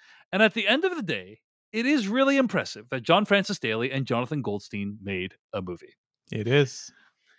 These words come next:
Speaker 1: You can find more episodes of this podcast at the filmcast dot com. Email us at slash filmcast at gmail dot com. Our theme song comes courtesy of Tim McEwen from the Midnight. Check out his new band, Varsity Blue. Our spoiler bumper and Weekly Plugs music comes from Noah Ross.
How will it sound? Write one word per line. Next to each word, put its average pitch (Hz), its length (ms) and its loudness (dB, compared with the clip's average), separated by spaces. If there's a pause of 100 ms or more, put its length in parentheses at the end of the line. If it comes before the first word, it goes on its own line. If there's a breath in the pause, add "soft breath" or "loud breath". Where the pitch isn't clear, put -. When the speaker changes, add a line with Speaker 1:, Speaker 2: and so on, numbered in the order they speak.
Speaker 1:
You 202 120 -4
can 247 80 0
find 269 160 6
more 269 100 6
episodes 247 320 2
of 214 80 -8
this 226 80 -4
podcast 220 720 2
at 180 240 0
the 160 80 0
filmcast 180 360 0
dot 139 120 -2
com. 127 240 -2
Email 185 220 2
us 127 120 -2
at 139 60 -14
slash 208 240 0
filmcast 117 320 -6
at 104 60 -14
gmail 101 200 -6
dot 87 120 -14
com. 98 280 -10
Our 160 120 8
theme 277 320 4
song 113 240 0
comes 139 220 -4
courtesy 151 340 0
of 117 80 -8
Tim 160 180 -2
McEwen 127 380 -2
from 110 160 -2
the 98 80 -6
Midnight. 131 340 0
Check 120 220 -4
out 107 80 -4
his 101 100 -8
new 113 120 -4
band, 104 200 -8
Varsity 104 320 -10
Blue. 160 240 2
Our 139 140 2
spoiler 233 380 6
bumper 135 440 2
and 185 460 2
Weekly 156 280 -2
Plugs 151 280 0
music 135 240 -4
comes 135 160 -2
from 120 120 -2
Noah 117 200 6
Ross. 117 280 4